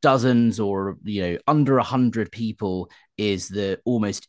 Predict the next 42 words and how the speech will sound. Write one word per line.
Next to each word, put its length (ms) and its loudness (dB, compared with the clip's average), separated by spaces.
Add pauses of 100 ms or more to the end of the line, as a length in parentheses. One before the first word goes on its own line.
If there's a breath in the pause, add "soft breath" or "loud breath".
instant 420 0
response 520 -8
that 120 -8
I 160 -4
got, 300 -4
which, 200 -8 (140)
oh, 280 2
which 340 -4 (100)
massively 840 -4
was 120 -4
more 340 4
than 120 2
I 140 4
thought. 360 -2
I 120 0
thought 220 -2
I'd 180 -6
get, 180 -4
you 140 -4
know, 180 -6 (240)
five 580 -4
people 320 -4
or 40 -12
something. 220 -10
'Cause 140 -10
if 40 -4
you 60 2
look 140 2
at 100 -6
previous 400 0
protests, 560 -6
there's 140 -8
been 240 -6
five, 440 -2
ten, 320 -4
maybe 420 -6 (220 soft breath)
twenty 440 -2
maximum 420 -6
people 320 -8
at 80 -10
these 220 -12
things. 260 -10